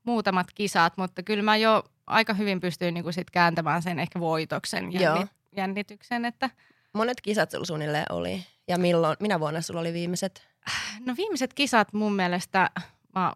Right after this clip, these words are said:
Speaker 1: tosiaan tää retrokilpailija, niin mä en edes
Speaker 2: <laughs>
Speaker 1: muista enää vuosilukuja, mut mun mielestä kaksituhatta kuusitoista mä oon kisannut
Speaker 2: Joo.
Speaker 1: viimeisen kerran. Ja tota, mä kisasin aika kovaa
Speaker 2: Mm.
Speaker 1: tahtia, et mä kisasin kolmetoista kisat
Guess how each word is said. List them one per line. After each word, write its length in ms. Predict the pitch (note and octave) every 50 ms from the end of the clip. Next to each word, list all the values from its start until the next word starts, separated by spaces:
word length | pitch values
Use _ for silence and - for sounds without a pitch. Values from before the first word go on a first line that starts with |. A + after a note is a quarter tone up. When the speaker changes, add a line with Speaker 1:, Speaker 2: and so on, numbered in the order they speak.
| _ - -
Speaker 1:
tosiaan 360 | - F3 - D#3 B2+ - D#3
tää 120 | - -
retrokilpailija, 720 | - G#3 G#3+ - - F3+ D#3+ - F3+ D#3+ E3 F#3 F3+ F3+ F#3+
niin 100 | G#3 G3+
mä 100 | A3 A3+
en 60 | A#3 B3
edes 140 | C4 C4+ C#4 C4+
Speaker 2:
<laughs> 60 | -
Speaker 1:
muista 340 | A#3+ - F#4+ G#3+ - C4 C#4+
enää 220 | A3+ G#3+ G#3+ G#3 G#3+
vuosilukuja, 540 | A3 A#3 A#3 G#3+ A3+ G3+ G3 F#3 G3+ G3 G3
mut 140 | A3 A3+ -
mun 140 | E4+ - G#4
mielestä 220 | E4 C4+ - -
kaksituhatta 440 | A3+ - E4+ F4 - - A3 - G3+
kuusitoista 760 | - - B3+ C4 A3 G#3 - - - - E2+ D2 F3 - E3
mä 80 | D#3+ C#3+
oon 100 | E3 E3+
kisannut 340 | F3+ F3 F3+ - - F3+
Speaker 2:
Joo. 80 | F3+ F3
Speaker 1:
viimeisen 320 | D#3+ F#3 F#3 F#3 F3 E3+
kerran. 460 | - F3 E3 D3+ D3 F3+ A3 D4 E4+ - _ - - _ _ _ _ _ _ _ _ _ _ _
Ja 240 | F#3+ G3 F#3 F#3
tota, 560 | F3+ - F#3+ G3 F#3 _ - F#3+ F#3+ F#3+ F#3 - - _ _ _ _ _ _ _ _ _ _ -
mä 100 | - D4+
kisasin 400 | - F4+ C#4+ A#3+ A3 G#3 G#3+ G3+ - -
aika 220 | - A#3 G#3 A3
kovaa 420 | G#3 - A3+ G#3 F#3 F3 E3 D#3+ - - - - _ _ -
Speaker 2:
Mm. 200 | G3 G3 F#3+ F#3+
Speaker 1:
tahtia, 560 | F3+ E3+ E3 - - _ - - C3 C3 F#3+ - - - -
et 140 | G3 F#3+ _ _ _ -
mä 100 | G3+ G#3
kisasin 520 | - G#3+ G3 G3+ F#3+ F#3 G3+ F#3 F#3 - - _ _ _
kolmetoista 720 | - A#3 G#3+ G3 F#3 D#3+ - _ - D#3 D#3+ E3 - E3+ -
kisat 400 | - F3+ E3+ - F3+ C3+ - -